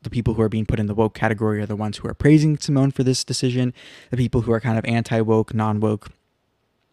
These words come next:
are more on the criticism of Simone for this. But what I mean by this is the reactions from many on social media and mainstream media are hailing her as this quote-unquote hero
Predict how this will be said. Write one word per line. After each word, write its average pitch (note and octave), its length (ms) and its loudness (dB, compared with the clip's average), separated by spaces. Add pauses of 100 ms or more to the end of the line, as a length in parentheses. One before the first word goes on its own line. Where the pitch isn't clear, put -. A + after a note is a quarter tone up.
(340)
are B2 120 2
more A#2 380 -2 (720)
on A#2 380 0
the A2 440 -6 (220)
criticism D#3 560 0
of C3 240 2
Simone C3 320 0
for C3+ 120 -4
this. B2 260 0
But - 460 -4 (840)
what C#3+ 160 2
I D3 40 6
mean E3+ 160 6
by C#3+ 80 6
this B2+ 180 4
is A#2+ 100 -4
the B2+ 80 0
reactions E3 420 2
from C3 140 0
many A#2+ 200 0
on A2 80 -6
social A2+ 280 -4
media G#2+ 360 -2
and G#2+ 140 -2
mainstream B2 500 2
media G#2 380 -2 (640)
are A#2 100 4
hailing G3+ 440 4
her B2+ 320 6
as A2 260 2
this - 220 -8
quote-unquote A2 560 0
hero B2+ 500 6